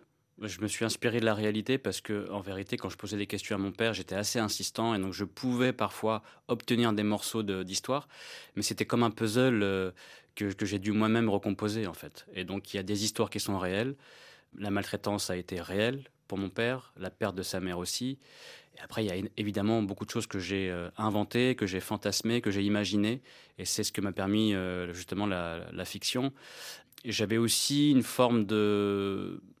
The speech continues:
d'archivage, moi, depuis mon enfance et mon adolescence au sein de ma famille, du côté de mon père, où je posais également des questions. Les questions que, auxquelles lui ne répondait pas, je les posais parfois à mes oncles paternels. Et j'avais des éléments, à droite à gauche, qui restaient dans ma tête.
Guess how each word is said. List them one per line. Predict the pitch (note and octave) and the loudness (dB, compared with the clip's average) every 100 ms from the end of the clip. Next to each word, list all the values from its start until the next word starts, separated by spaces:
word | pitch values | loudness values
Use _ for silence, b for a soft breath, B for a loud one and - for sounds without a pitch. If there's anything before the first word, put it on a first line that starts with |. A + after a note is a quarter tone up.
| _ _ - | _ _ -14
d'archivage, | G2 A2+ C3+ - B2 A2+ A2+ G#2 | 0 4 4 4 4 6 4 4
moi, | G2 | 0
depuis | F#2+ A#2 | 2 4
mon | A2 | 6
enfance | G#2+ G#2 G#2+ G#2+ G#2+ | 4 2 2 2 2
et | G2+ | 0
mon | G2 | 0
adolescence | F#2+ G2 G2 G#2 G2+ - - | 0 0 0 0 0 -2 -4
au | G2 | -2
sein | - G#2+ | 0 0
de | G2+ | 0
ma | F#2+ | -2
famille, | - G2 A2 G2+ | -2 0 0 0
du | F2+ | -2
côté | G2+ G2+ | -6 -4
de | F#2+ | -2
mon | F#2 | -2
père, | G#2 G2+ - B B B | -2 -4 -6 B B B
où | G2 | -6
je | G2+ | -4
posais | G#2+ G#2+ A#2 | 0 4 6
également | A#2 A#2 | 6 6
des | A2+ | 4
questions. | G2+ G#2 - G2 G2+ | 2 -2 -4 -6 -8
Les | - | -8
questions | F#2 G#2 - - | -4 -2 0 -2
que, | - F#2 F2+ | -2 -4 -4
auxquelles | - F#2+ G#2 G2 | -8 -2 -2 0
lui | G2 G#2+ A#2+ | 2 4 4
ne | G#2 | 4
répondait | F#2+ G2 F#2+ F#2+ | 2 0 -2 -2
pas, | A2 A#2 | 0 0
je | G2 | -2
les | |
posais | F2+ G2 G2 G#2 | -4 0 2 0
parfois | - F2+ - G2 | 0 -6 -4 -2
à | F#2 | -2
mes | F2+ G2+ | 0 0
oncles | A#2 - - | 0 -2 -8
paternels. | F#2 F#2 F#2+ A2 A2+ B B B B - | -6 -4 -2 -4 -6 B B B B 0
Et | A#2+ | 4
j'avais | B2 A2+ | 6 6
des | A2+ G#2+ | 6 6
éléments, | A2+ G#2+ G2+ - - | 6 4 2 -4 -12
à | F2 | -4
droite | F#2+ F#2+ | -2 -2
à | F#2+ | -4
gauche, | F#2 - | -4 -6
qui | - | -2
restaient | G2+ G2+ G2+ | 0 0 0
dans | G#2 | 0
ma | G2+ | -2
tête. | F#2 - | -4 -10